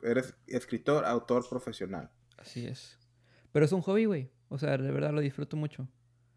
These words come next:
Speaker 2: O sea, no lo hago, bueno, sí lo hago por el dinero, pero es más como que, eh, no sé, me gusta que la gente lea, me gusta que,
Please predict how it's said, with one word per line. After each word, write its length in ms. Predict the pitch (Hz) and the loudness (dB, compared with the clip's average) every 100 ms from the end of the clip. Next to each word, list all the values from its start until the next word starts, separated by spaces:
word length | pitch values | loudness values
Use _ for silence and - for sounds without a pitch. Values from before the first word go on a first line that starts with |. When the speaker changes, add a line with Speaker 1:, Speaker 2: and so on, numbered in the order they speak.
| _ _ | _ _
Speaker 2:
O 40 | - | 0
sea, 180 | 139 | 2
no 140 | 139 143 | 4 2
lo 100 | 147 | 2
hago, 500 | 147 151 143 131 - | 4 4 4 2 2
bueno, 260 | 160 165 | 2 2
sí 120 | 139 165 | 2 2
lo 80 | |
hago 160 | 170 165 | 2 2
por 160 | 156 135 | 2 2
el 480 | 123 - - 131 | 0 -4 -4 -2
dinero, 420 | 127 123 175 147 - | 0 2 2 0 4
pero 220 | 131 123 | 6 6
es 200 | 123 - | 6 2
más 180 | 135 135 | -2 -2
como 300 | 151 139 123 | -2 -4 -2
que, 540 | 127 117 113 113 - _ _ _ _ _ _ _ _ _ _ _ - - | -2 -2 -2 -6 -14 _ _ _ _ _ _ _ _ _ _ _ -12 -4
eh, 600 | 127 120 117 113 - - _ _ _ _ _ | -2 0 0 -2 -4 -10 _ _ _ _ _
no 160 | - 147 | -6 -2
sé, 180 | 170 165 | 2 2
me 120 | 165 | 2
gusta 260 | 139 - 165 | 0 -2 -4
que 160 | 160 | -2
la 100 | 139 | -2
gente 340 | 139 143 131 147 | 0 -2 0 2
lea, 460 | 139 131 127 127 123 _ - | 4 4 2 -2 -8 _ -6
me 120 | 123 | -4
gusta 320 | 120 - 135 | -4 -4 -8
que, 520 | - 123 117 113 - | -4 -2 -2 -2 -6